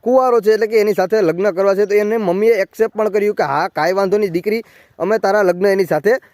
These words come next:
કરાવી દેશું, ઈ છોકરાને આપણી ઘરે બરક. તો ઈ છોકરો પણ એની ઘરે આવ્યો એવું એના મમ્મી કહે છે, એને બોલાવ્યો, ચલાવ્યો, એની મમ્મીને એ છોકરાએ એમ કીધું કે મારા મેરેજ થઈ ગયેલા નથી, હું, હું બાકી છું, બરોબર?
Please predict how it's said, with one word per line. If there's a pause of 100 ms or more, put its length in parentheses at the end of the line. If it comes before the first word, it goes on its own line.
(180)
કરાવી
દેશું,
ઈ
છોકરાને
આપણી
ઘરે
બરક. (240)
તો
ઈ
છોકરો
પણ
એની
ઘરે
આવ્યો
એવું
એના
મમ્મી
કહે
છે,
એને
બોલાવ્યો,
ચલાવ્યો,
એની
મમ્મીને
એ
છોકરાએ
એમ
કીધું
કે
મારા
મેરેજ
થઈ
ગયેલા
નથી,
હું, (440)
હું (840)
બાકી
છું,
બરોબર?